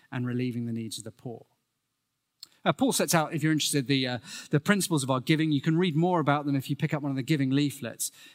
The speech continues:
which, uh, goes into more detail on two Corinthians eight to nine,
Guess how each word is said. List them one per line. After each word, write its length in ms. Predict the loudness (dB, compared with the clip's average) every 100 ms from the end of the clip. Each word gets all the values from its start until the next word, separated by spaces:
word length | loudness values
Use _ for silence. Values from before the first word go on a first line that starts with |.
| _
which, 280 | -10 -6 -6
uh, 120 | -6
goes 280 | -2 0 2
into 160 | 2
more 120 | 2 2
detail 400 | 0 0 -2 -4
on 120 | -4
two 180 | -4 -4
Corinthians 460 | -4 -6 -4 -4
eight 180 | -4 -4
to 100 | -4
nine, 360 | -4 -4 -8